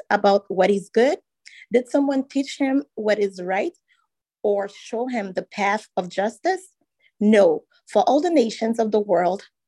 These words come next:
are but a drop in the bucket. They are nothing more than dust on the scales. He picks up the whole earth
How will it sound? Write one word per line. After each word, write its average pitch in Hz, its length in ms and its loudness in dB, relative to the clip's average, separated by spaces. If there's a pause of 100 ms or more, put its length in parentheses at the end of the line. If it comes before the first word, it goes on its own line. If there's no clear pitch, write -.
(160)
are 202 280 0 (280)
but - 240 0 (140)
a 196 100 0
drop 175 500 -6 (260)
in 202 140 2
the - 80 -2
bucket. 202 460 -4 (600)
They 202 220 6
are 196 100 4
nothing 208 840 2
more 190 300 0
than 185 340 -4
dust - 440 -6
on 180 120 -8
the 180 80 -6
scales. - 580 0 (300)
He 220 100 0
picks 277 360 0
up 302 180 2
the 220 120 2
whole 190 420 0 (2500)
earth 208 320 -2